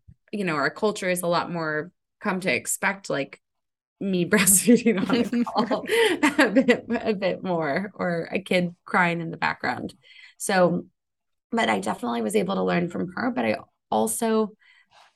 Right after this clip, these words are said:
Speaker 1: I think I, I learned what I didn't want to have from her too. Like, I knew for a fact, well, I,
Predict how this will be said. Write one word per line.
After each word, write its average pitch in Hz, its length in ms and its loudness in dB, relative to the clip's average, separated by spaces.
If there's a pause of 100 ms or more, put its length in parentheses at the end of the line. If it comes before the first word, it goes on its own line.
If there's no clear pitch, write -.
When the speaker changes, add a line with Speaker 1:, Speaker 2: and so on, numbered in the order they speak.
(920)
Speaker 1:
I 220 160 6
think 208 280 2
I, 175 340 2
I 190 120 -2
learned 185 440 0
what 170 120 -2
I 165 120 -2
didn't 180 420 -6
want 165 340 -2
to 175 160 -4 (180)
have 160 280 -2
from 160 340 -8
her - 220 -12
too. - 160 -4 (140)
Like, - 220 -6 (440)
I 185 100 0
knew 180 360 4
for 175 200 0
a 170 60 2
fact, - 600 -2 (480)
well, 190 140 0
I, 175 240 0